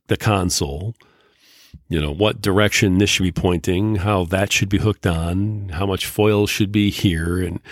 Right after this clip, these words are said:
w-, we all had our little setup that we knew worked. But the only way that we found it was through a lot of hard work. And here's something, trial and error.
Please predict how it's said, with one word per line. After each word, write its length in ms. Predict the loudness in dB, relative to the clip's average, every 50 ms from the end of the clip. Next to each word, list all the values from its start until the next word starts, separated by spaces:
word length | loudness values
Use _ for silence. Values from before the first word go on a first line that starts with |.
| -20 -18 -20 -20 -20 -20 _ _ _ _ _ _ -10
w-, 160 | -8 -8 -2
we 140 | 0 2 2
all 200 | 4 2 2 2
had 200 | 2 2 2 2
our 140 | 2 2 2
little 200 | 2 0 -2 -2
setup 600 | -4 -6 -2 0 0 0 2 0 -2 -6 -6 -10 -18 -20 _ _ _ _ _ _ _ _ _ _ -6
that 160 | -4 -4 -4
we 100 | -4 -2
knew 160 | 0 0 0
worked. 460 | 2 0 0 0 -2 _ -16 -20 -20 _ _ _ _ -20 _ -20 -20 _ _ _ _ _ -16
But 140 | -14 -8
the 80 | -6 -4
only 140 | -4 -4 -4
way 120 | -4 -4
that 100 | -4 -6
we 100 | -8 -8
found 340 | -2 0 2 4 4 4 2
it 100 | 0 -2 _ -20 _ _ _ _ _ _ _ _ _ _ _ _ _ _ _ _ _ _ _ -12
was 420 | -6 -4 -2 -2 -2 -2 -4 -4
through 300 | -6 -4 -2 -2 -2 -2
a 20 | -2
lot 240 | -2 0 0 0 0
of 80 | 0
hard 300 | 0 0 2 2 2 0
work. 420 | 0 0 0 0 0 0 -4 -10 -8
And 360 | -4 -2 0 0 0 -2 -4
here's 260 | -4 -2 -2 -2 0
something, 400 | 0 -4 -4 -2 -2 -4 -4 -4 -8
trial 640 | -12 -10 -4 -2 -2 0 2 2 2 2 2 0 0
and 320 | 0 2 2 0 0 -2 _ _ -6
error. 600 | -2 0 2 2 4 4 2 2 2 0 -4 -10